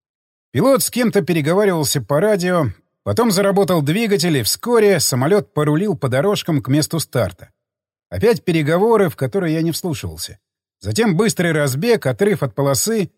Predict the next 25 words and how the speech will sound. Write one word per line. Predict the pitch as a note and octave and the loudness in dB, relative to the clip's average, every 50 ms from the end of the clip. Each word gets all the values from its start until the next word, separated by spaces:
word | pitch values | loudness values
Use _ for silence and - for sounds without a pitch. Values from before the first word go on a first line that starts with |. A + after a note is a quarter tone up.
| _ _ | _ _
взлёт. | F#2 F2+ F#2+ A#2 C3+ C3+ F#2 D#2 - _ _ _ _ _ _ _ _ _ _ _ _ _ _ _ _ - | -10 -6 -4 -2 -2 -2 -2 -4 -8 _ _ _ _ _ _ _ _ _ _ _ _ _ _ _ _ -10
В | F2+ | -6
иллюминаторе | G2+ A#2 D3 G#3 B3 C4 G#3+ G#3+ G#3+ G#3 | -4 -2 0 0 0 0 2 2 2 2
было | F3 F3 G#3+ G#3+ G3+ | 4 4 4 4 2
видно, | G#3 A#3+ A#3 F3+ G3 F#3+ | 2 0 -2 -2 -2 -2
как | D3 E3+ D#3 B2 | -2 -2 -4 -4
уходит | D#3 C#3 - G3 F#3 E3+ D3+ | -4 -4 -2 -2 -2 -2 -4
вниз | D3 D#3+ F3 E3+ D3 | -4 -2 -2 -2 0
земля. | C3 C#3 D#3+ D#3+ E3 E3 E3+ D#3 B2 F2 - _ _ _ _ _ _ _ _ _ | 0 0 2 2 2 2 2 0 0 -2 -6 _ _ _ _ _ _ _ _ _
Где-то | - F#2+ G#2 A3 A#3 G#3+ G#3 | -8 -4 -2 0 0 0 0
далеко, | F#3+ G3+ F#3+ F3+ C#3+ - F#3+ A3 G#3+ G#3 F3+ | 2 2 0 0 0 2 2 4 4 4 4
на | D3+ D3+ | 2 2
самом | C#3 - G#3+ G#3+ G3+ F3+ D#3 | 2 0 2 2 2 2 0
горизонте, | C3+ D#3 D#3 D#3 C#3+ C3+ G3 A3 G#3 F3+ - F3 D#3+ | 0 0 0 0 0 2 2 0 0 0 -2 -2 -2
занимался | A2+ A2+ B2+ D#3 F3+ G3 F3+ - - F3 | -2 -2 -2 -2 -2 -2 -2 -2 -2 -2
рассвет. | F3 F#3 D3 - - C#3 C3 A2 F#2 E2 - _ _ _ _ _ _ _ _ - | 0 0 -2 -2 -2 -4 -4 -4 -6 -10 -12 _ _ _ _ _ _ _ _ -14
И | F2+ | -10
чем | F2+ - B2 D3+ | -6 -2 -2 0
выше | F#3 A#3+ A#3+ - - G3 | 0 0 0 0 0 0
мы | G3 F#3+ D3+ | 0 0 -2
поднимались, | - D#3+ C#3 C#3+ D#3 F3+ G3 A3 A3+ G#3+ G3 D#3+ - | -2 -2 -2 0 0 0 0 -2 -2 -2 -2 -2 -2
тем | - - C#3+ C3+ | -2 -2 0 0
ярче | C#3 F3 G3+ F3+ - - D#3 | 2 2 0 0 -2 -2 -2
он | D3+ C3+ | -2 -2
становился. | - - D#3 D#3 D#3+ D#3+ D#3 C#3 G2+ - - F2+ | -2 -2 -2 0 0 -2 -2 -4 -6 -8 -10 -14